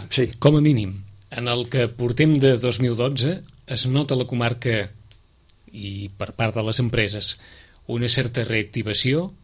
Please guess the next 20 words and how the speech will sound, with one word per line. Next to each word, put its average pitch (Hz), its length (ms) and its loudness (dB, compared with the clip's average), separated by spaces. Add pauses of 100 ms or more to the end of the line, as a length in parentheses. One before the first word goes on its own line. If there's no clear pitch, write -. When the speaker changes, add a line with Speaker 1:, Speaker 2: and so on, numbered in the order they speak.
(120)
Speaker 2:
No? 131 540 -2 (200)
Està - 240 -4
tot 113 180 -4
absolutament 110 540 -4
aturat? 135 540 -6
Hi 110 120 -6
ha 117 60 2
algun 123 340 -2
moviment 120 460 0
en 107 100 -2
algun 104 300 -6
lloc 160 400 -4
o, - 40 -12 (340)
o 113 60 -2
no, 107 340 -6
Speaker 1:
No, 87 80 -8
Speaker 2:
veritablement? 107 540 -4
Speaker 1:
està 143 240 0
Speaker 2:
No. 151 120 2
Speaker 1:
totalment 147 400 0